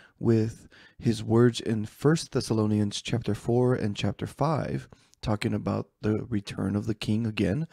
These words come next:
It can be very common for people who hear of such things, who are taught such things, to become anxious about the coming of the Lord Jesus Christ, to become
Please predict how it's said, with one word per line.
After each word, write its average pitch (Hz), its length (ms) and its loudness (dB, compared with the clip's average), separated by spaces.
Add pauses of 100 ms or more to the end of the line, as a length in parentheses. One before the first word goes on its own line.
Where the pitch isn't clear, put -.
(1300)
It 123 100 -4
can 139 140 -2
be 139 140 4
very 160 280 6
common 156 520 -2
for 110 180 -4
people 123 460 -2 (1400)
who 120 160 2
hear 156 400 4
of 120 120 4
such - 360 -4
things, 107 340 -4
who 107 180 -2
are 104 80 -2
taught - 380 -6
such - 300 -6
things, 104 420 -4 (480)
to - 100 2
become 123 380 2 (160)
anxious 135 640 0
about 98 280 0
the - 80 0
coming 98 320 0
of 98 100 -2
the 98 100 2
Lord 92 200 0
Jesus - 340 -6
Christ, - 320 -8
to 110 60 0
become 131 480 2